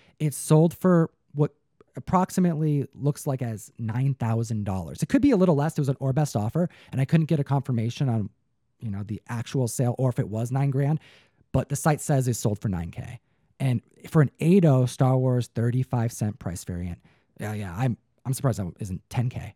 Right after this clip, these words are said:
That's such a rare book. It's such a legendary key. And let's talk about a recent low-grade sale that hit in November. I have another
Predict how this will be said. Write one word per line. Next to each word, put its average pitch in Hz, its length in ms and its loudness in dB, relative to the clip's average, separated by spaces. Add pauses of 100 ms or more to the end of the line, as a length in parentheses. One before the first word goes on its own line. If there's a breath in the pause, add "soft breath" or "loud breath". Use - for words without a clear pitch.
(160)
That's - 260 -6
such - 280 0
a 151 60 4
rare 123 220 2
book. 110 320 -2
It's - 140 -10
such - 160 -4
a 110 60 -2
legendary 117 840 2
key. 95 380 -10 (560 soft breath)
And 135 240 2 (280)
let's 170 200 2
talk 220 180 4
about 165 360 6 (440)
a 147 100 4
recent 165 540 6
low-grade 143 600 6
sale 117 360 0
that 110 120 -2
hit 127 300 -4 (200)
in 131 140 -2
November. 107 500 -2
I 104 40 -4
have 107 100 -2
another 139 400 4